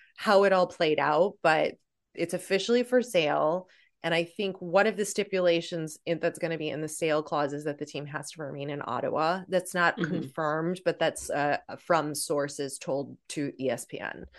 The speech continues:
Speaker 1: And
Speaker 2: I would think they would have to stay in Ottawa if it's,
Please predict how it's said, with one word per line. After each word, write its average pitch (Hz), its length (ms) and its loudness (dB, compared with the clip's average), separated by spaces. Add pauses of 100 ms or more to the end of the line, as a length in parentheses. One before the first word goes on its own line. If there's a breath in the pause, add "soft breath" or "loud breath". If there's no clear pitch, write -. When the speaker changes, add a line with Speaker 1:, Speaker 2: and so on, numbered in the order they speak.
(520 soft breath)
Speaker 1:
And 143 880 -2
Speaker 2:
I 196 60 2
would 202 140 4
think 247 200 2
they 277 140 0
would 165 320 4
have 175 300 -6
to 135 100 -6
stay 113 260 -8
in 123 140 -6
Ottawa 131 540 -2
if 139 120 -4
it's, - 640 -2